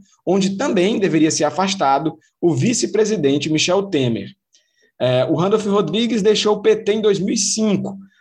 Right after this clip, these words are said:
para se filiar ao pesol. Seu pedido de desfiliação do P T foi causado principalmente pela crise política nacional, causada pelas denúncias de um esquema de pagamento a congressistas,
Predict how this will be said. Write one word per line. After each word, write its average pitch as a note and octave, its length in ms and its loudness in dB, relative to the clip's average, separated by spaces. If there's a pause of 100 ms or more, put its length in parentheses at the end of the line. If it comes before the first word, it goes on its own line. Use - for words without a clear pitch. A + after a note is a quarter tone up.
(140)
para D#3+ 200 0
se G3 120 -2
filiar F3+ 680 0
ao E3 220 0
pesol. E3 760 0 (480)
Seu G3 280 0
pedido F3+ 580 0
de B2+ 120 0
desfiliação E3+ 800 -2
do C3+ 120 -6
P F3+ 140 -2
T C#3+ 260 -2
foi E3 200 -2
causado D3+ 640 0
principalmente G3 920 -2 (360)
pela D#3+ 220 0
crise G3 500 0
política G3 480 0
nacional, F#3+ 720 0
causada C3+ 400 0
pelas C#3+ 280 0
denúncias F3+ 680 0
de C#3 100 -4
um F#3 40 -2
esquema E3 580 -4
de C#3 120 -6
pagamento F#3 680 -2
a F#3 60 0
congressistas, G3+ 960 -2